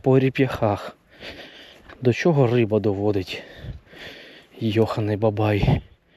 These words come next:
І особливо до чого вона доводить в той момент, коли вона клює. Коли є оці бабах.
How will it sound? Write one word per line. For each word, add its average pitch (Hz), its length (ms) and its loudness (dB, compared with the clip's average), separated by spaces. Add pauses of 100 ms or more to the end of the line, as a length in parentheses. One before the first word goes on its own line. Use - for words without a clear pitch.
(1000)
І 117 80 0
особливо 135 540 4
до 123 120 4
чого 131 260 2
вона 120 180 2
доводить 143 680 4
в - 80 -16
той 156 220 4
момент, 143 400 4
коли 131 380 0 (640)
вона 113 340 2
клює. 104 500 0 (1600)
Коли 117 280 2
є 107 300 0
оці 95 320 -6
бабах. 113 880 2